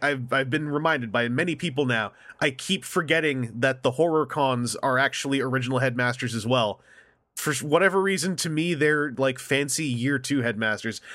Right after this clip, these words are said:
And I, I understand the city robots are also original Headmasters. I don't care. Four Autobots, three Decepticons, all the same size. That's what I want, and we seem really close to getting it.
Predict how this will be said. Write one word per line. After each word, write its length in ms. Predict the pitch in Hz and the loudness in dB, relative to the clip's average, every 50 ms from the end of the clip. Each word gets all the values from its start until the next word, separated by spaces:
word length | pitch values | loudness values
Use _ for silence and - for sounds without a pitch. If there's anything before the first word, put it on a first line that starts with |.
| - - - - _ | -16 -18 -18 -8 _
And 140 | 156 147 139 | -2 0 0
I, 160 | 139 147 - - | 0 0 -2 -2
I 180 | - 123 127 131 | -2 0 0 0
understand 460 | 143 170 180 - - 233 226 240 226 | 0 -2 -4 0 2 2 4 4 2
the 60 | 247 | 0
city 300 | - - 320 285 285 240 | 0 0 0 0 2 2
robots 420 | 185 170 160 139 135 123 120 127 | 4 4 4 4 2 2 2 2
are 100 | 147 135 | 0 0
also 280 | - 147 143 - - 147 | 2 0 0 0 0 0
original 300 | 127 127 127 113 127 123 | 0 0 0 -2 0 0
Headmasters. 400 | 131 135 135 139 139 127 151 151 - | 0 0 2 0 0 -2 -4 -4 0
I 120 | - 143 165 | 0 2 2
don't 220 | 220 247 240 - | 2 0 0 -4
care. 400 | - - 262 247 214 147 113 - - _ - - - _ _ _ _ | 0 0 2 2 4 2 0 -2 -6 _ -20 -20 -20 _ _ _ _
Four 180 | - 202 226 233 | 4 6 6 6
Autobots, 380 | 226 220 220 202 208 208 202 - | 6 4 4 4 4 4 4 2
three 140 | - 220 208 | -2 -2 0
Decepticons, 720 | 190 - 208 196 - 165 - 208 185 180 175 170 175 160 160 | 2 2 2 2 0 2 2 4 4 4 4 2 0 -4 -2
all 180 | - 156 175 180 | 0 2 2 2
the 60 | 165 | 0
same 240 | - 175 160 156 143 | 0 -2 -2 -2 0
size. 340 | 127 143 139 127 113 107 104 | 2 2 2 2 2 0 -2
That's 200 | 127 131 127 139 | -4 -2 0 2
what 100 | 143 135 | 2 4
I 140 | 135 135 | 4 4
want, 400 | 131 127 135 139 135 113 - - | 2 2 2 2 0 0 -4 -6
and 260 | 110 113 110 110 110 123 | -8 -6 -6 -4 -4 -4
we 80 | 127 | -4
seem 200 | 123 - 131 127 | -4 -4 -4 -4
really 180 | 135 131 - - | -4 -6 -8 -4
close 240 | - 185 185 185 - | -2 -2 -2 -2 -4
to 80 | - 202 | -4 -2
getting 220 | 196 220 220 185 | -2 0 0 -2
it. 100 | 180 | -4